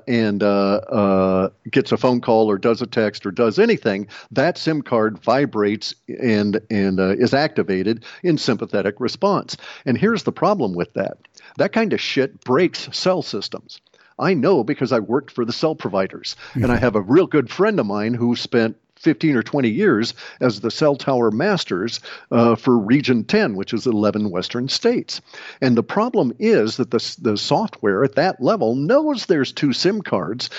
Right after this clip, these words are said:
Speaker 1: that are w-, working on the same number that have different locations. And it's gonna, you're gonna send out a, basically a, um, a resolution request message within the software for, that says basically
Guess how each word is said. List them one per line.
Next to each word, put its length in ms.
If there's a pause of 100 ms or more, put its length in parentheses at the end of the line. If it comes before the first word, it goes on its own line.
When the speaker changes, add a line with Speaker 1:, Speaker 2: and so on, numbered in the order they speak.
(200)
Speaker 1:
that 300 (120)
are 500
w-, 140
working 480
on 140
the 80
same 300
number 280
that 140
have 260
different 420
locations. 760 (320)
And 100
it's 140
gonna, 320
you're 140
gonna 160
send 320
out 160
a, 60
basically 640
a, 80 (280)
um, 460 (240)
a 60
resolution 880
request 720 (460)
message 600
within 360
the 100
software 680 (260)
for, 440
that 180
says 320
basically 680